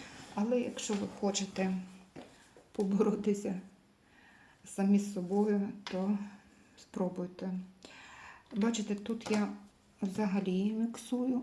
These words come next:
різні-різні. Дівчата, навіть не пам'ятаю, що лишилося, то і пішло. І махер, і, мені здається, фібра, і катон, е,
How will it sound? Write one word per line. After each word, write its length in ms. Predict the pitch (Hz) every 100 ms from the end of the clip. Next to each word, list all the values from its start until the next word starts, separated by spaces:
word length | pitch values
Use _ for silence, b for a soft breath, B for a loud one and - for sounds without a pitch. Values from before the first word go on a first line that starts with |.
| -
різні-різні. 1080 | 220 233 254 254 226 226 220 214 208 196 185
Дівчата, 480 | 196 202 226 214 196
навіть 360 | 202 214 208
не 60 | 202
пам'ятаю, 520 | 196 190 185 185 180
що 180 | - 254
лишилося, 800 | 240 202 - 233 220 202 - 180 -
то 220 | - 202
і 320 | 196 190 185 185 - -
пішло. 440 | 180 - 165 151 - B B B B B -
І 80 |
махер, 680 | 185 165 - - 247 247 240 -
і, 60 | 185
мені 280 | 175 175
здається, 580 | 180 - 175 175 170 165
фібра, 460 | 165 - 240 208 202 B B B B B 202 B -
і 200 | 202 190
катон, 800 | 185 185 - 233 233 233 202
е, 440 | 196 185 185 180